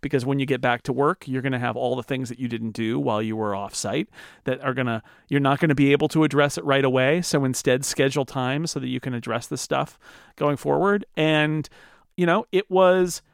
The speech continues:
th-, there's something about being in another place and, and not thinking about the day-to-day that, that does not only get you to see the big p-,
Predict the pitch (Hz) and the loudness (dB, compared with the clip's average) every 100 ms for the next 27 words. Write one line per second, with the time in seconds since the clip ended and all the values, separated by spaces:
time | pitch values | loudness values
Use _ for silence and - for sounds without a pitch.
0 | _ _ _ _ _ _ - 214 185 180 | _ _ _ _ _ _ -10 -4 2 4
1 | 208 214 240 240 220 208 208 196 180 180 | 4 4 4 4 4 2 2 2 2 2
2 | 180 - 196 175 - 170 151 151 165 156 | 0 2 2 2 0 0 0 0 -2 0
3 | 147 180 - 190 165 175 160 156 156 147 | 0 -2 -4 -4 0 2 2 2 0 0
4 | 147 156 147 139 143 139 - 139 151 180 | 2 4 4 0 -8 -6 -2 2 4 4
5 | 170 - 160 160 196 175 156 - 156 151 | 2 -8 -2 0 0 0 -4 -6 -4 -4
6 | 135 151 139 143 135 156 - | -2 -4 0 -2 -2 -8 -8